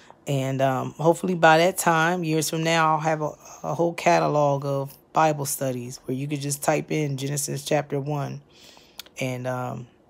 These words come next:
my name and be able to have a, a Bible study.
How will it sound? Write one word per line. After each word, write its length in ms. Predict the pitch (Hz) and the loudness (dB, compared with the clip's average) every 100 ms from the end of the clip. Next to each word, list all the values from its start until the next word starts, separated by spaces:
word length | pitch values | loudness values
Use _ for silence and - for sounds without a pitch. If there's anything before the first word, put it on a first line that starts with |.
| _ | _
my 220 | 143 139 | -4 -2
name 460 | 139 143 143 139 139 | -2 -2 -2 -2 -4
and 240 | 131 117 139 _ _ - _ _ _ | -6 -8 -14 _ _ -20 _ _ _
be 180 | 143 139 | -6 -2
able 260 | 143 135 135 | -2 -4 -4
to 180 | - 139 | -4 -2
have 380 | 139 135 135 139 _ - | 0 -2 -4 -8 _ -16
a, 260 | - - - | -10 -8 -6
a 80 | 147 | -6
Bible 360 | 143 139 131 127 | 2 2 2 -4
study. 420 | - 127 120 | -6 -6 -8